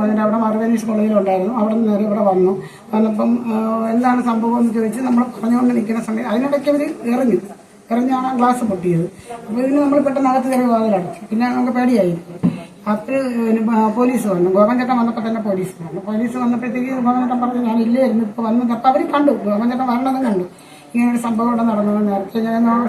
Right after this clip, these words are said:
ഉള്ളതല്ല, ഞാൻ ഇരുപത് വർഷം കൊണ്ട് കൗൺസിലറാണ്, നമ്മൾ ആ, അങ്ങോട്ട് ആക്രമിക്കാനും ഇങ്ങോട്ടൊരു ആക്രമണം ഉണ്ടായിട്ടില്ല. അപ്പോൾ ഇതെന്തിൻ്റെ പേരിലാണെന്നായാലും അത് വളരെ ബുദ്ധിമുട്ടുള്ള കാര്യമാണെന്ന് പറഞ്ഞുകൊണ്ട് നിൽക്കിയതല്ല. അവരൊരു എ-, എത്ര പേരുണ്ടെന്ന് പറയാൻ പറ്റില്ല. ആ,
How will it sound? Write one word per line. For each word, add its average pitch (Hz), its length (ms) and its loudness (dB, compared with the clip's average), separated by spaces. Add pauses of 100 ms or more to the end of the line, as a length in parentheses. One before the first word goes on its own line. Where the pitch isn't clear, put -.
(200)
ഉള്ളതല്ല, 226 400 2 (520)
ഞാൻ 202 180 2
ഇരുപത് 214 260 0
വർഷം 226 240 -2
കൊണ്ട് 226 140 0
കൗൺസിലറാണ്, 214 640 0
നമ്മൾ 185 160 -2
ആ, 208 260 0 (300)
അങ്ങോട്ട് 233 260 2
ആക്രമിക്കാനും 226 600 2
ഇങ്ങോട്ടൊരു 240 440 2
ആക്രമണം 233 340 2
ഉണ്ടായിട്ടില്ല. 208 320 -2
അപ്പോൾ 196 180 -2
ഇതെന്തിൻ്റെ 190 400 2
പേരിലാണെന്നായാലും 240 1000 2
അത് 233 120 0 (480)
വളരെ 240 220 0
ബുദ്ധിമുട്ടുള്ള 247 440 0
കാര്യമാണെന്ന് 233 520 2 (220)
പറഞ്ഞുകൊണ്ട് 294 520 2
നിൽക്കിയതല്ല. 220 520 -2 (480)
അവരൊരു 285 360 4 (580)
എ-, 180 140 -4 (200)
എത്ര 185 180 -4 (160)
പേരുണ്ടെന്ന് 302 400 0
പറയാൻ 247 260 2
പറ്റില്ല. 220 320 0
ആ, 254 240 0